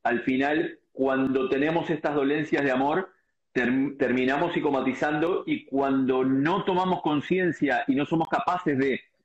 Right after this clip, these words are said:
soltar una relación o poder hablarla, y como decías anteriormente, ¿no? De seguir continuando en una rueda de hámster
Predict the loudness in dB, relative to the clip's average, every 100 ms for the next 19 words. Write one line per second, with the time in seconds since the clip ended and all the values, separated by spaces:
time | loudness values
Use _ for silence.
0 | _ _ -2 0 0 0 0 0 0 0
1 | 0 -2 0 0 0 -2 -2 0 2 2
2 | 2 2 0 0 0 0 0 -4 _ -4
3 | 0 0 0 -2 0 0 2 2 0 0
4 | 0 0 0 0 0 0 0 0 0 2
5 | 0 0 0 0 2 2 2 2 2 0
6 | 0 0 -2 -2 0 0 -2